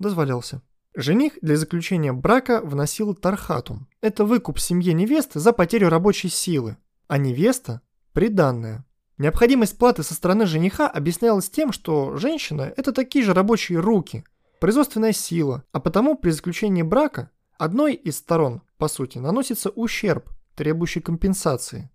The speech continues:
Нарушение договора с женихом каралось потерей тархатума, тестем — уплатой двойного тархатума и приданного.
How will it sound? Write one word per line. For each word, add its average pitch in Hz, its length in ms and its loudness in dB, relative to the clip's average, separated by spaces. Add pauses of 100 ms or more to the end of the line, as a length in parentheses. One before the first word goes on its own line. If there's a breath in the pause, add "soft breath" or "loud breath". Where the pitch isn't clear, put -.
(240)
Нарушение 160 460 2
договора 165 380 2
с - 20 -2
женихом 180 400 0
каралось 233 320 2
потерей 202 320 -2
тархатума, 127 640 -4 (240)
тестем — 208 480 0 (360)
уплатой 165 400 2
двойного 147 600 2
тархатума 127 720 -4 (220)
и 170 80 -8
приданного. 123 600 -2